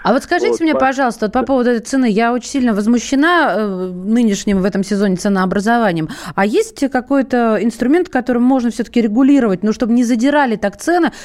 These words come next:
Speaker 1: тем более за какой-то сарай, который развалится не сегодня, так завтра? А, а понятно, что некуда
Speaker 2: Да, Мария,
Speaker 1: больше.
Speaker 2: такой инструмент есть, я его
Speaker 1: Какой?
Speaker 2: назову.
Speaker 1: Назовите, пожалуйста.
Speaker 2: Это, а, скорейшее открытие границ, хотя бы с Абхазией. Вот как только откроются границы с Абхазией,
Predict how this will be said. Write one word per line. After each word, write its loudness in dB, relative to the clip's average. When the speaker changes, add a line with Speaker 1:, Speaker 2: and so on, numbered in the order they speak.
Speaker 1:
тем 4
более 2
за 0
какой-то 0
сарай, 0
который -2
развалится 0
не -2
сегодня, 0
так -2
завтра? -2
А, 0
а 0
понятно, -2
что -4
некуда 2
Speaker 2:
Да, 0
Мария, 0
Speaker 1:
больше. -2
Speaker 2:
такой -2
инструмент -2
есть, 0
я 0
его 0
Speaker 1:
Какой? 0
Speaker 2:
назову. -2
Speaker 1:
Назовите, 0
пожалуйста. -2
Speaker 2:
Это, 0
а, 2
скорейшее 2
открытие 0
границ, -2
хотя 2
бы 2
с -8
Абхазией. 0
Вот 2
как 0
только 2
откроются 0
границы -2
с -4
Абхазией, 2